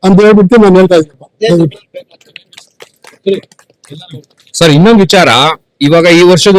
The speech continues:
Speaker 3: ಟೂ ತೌಸಂಡ್ ಟ್ವೆಂಟಿ ಫೋರ್ದು ಸೀಲ್ಗಳೆಲ್ಲ ಮುಗ್ದೋಗಿದೆ, ಪ್ರೋಗ್ರಾಮ್ಗಳೆಲ್ಲ ಮುಗ್ದೋಗಿದೆ. ಹೊಸ್ದಾಗಿ ಸೀಲ್ ಕಟ್ಟಂತ ಇವಾಗ ಹೊಸ್ತು, ಹೊಸಬ್ರು ತುಂಬಾ ಜನ ಬರ್ತಾ ಇದಾರೆ,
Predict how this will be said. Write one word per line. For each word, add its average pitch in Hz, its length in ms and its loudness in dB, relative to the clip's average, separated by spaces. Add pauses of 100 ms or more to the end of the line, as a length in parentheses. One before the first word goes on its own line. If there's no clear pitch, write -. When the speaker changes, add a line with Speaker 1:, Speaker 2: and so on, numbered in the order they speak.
Speaker 3:
ಟೂ 190 100 -2
ತೌಸಂಡ್ 202 260 -4
ಟ್ವೆಂಟಿ 185 240 -2
ಫೋರ್ದು 185 340 -4
ಸೀಲ್ಗಳೆಲ್ಲ 175 460 -2
ಮುಗ್ದೋಗಿದೆ, 165 560 -4
ಪ್ರೋಗ್ರಾಮ್ಗಳೆಲ್ಲ 156 640 -4
ಮುಗ್ದೋಗಿದೆ. 135 400 -12 (580)
ಹೊಸ್ದಾಗಿ 214 480 -2
ಸೀಲ್ 214 280 -4
ಕಟ್ಟಂತ 196 420 -4
ಇವಾಗ 160 360 0
ಹೊಸ್ತು, 135 280 -8 (160)
ಹೊಸಬ್ರು 196 380 -6
ತುಂಬಾ 185 240 -4
ಜನ 180 120 -2 (100)
ಬರ್ತಾ 139 220 -4
ಇದಾರೆ, 107 240 -2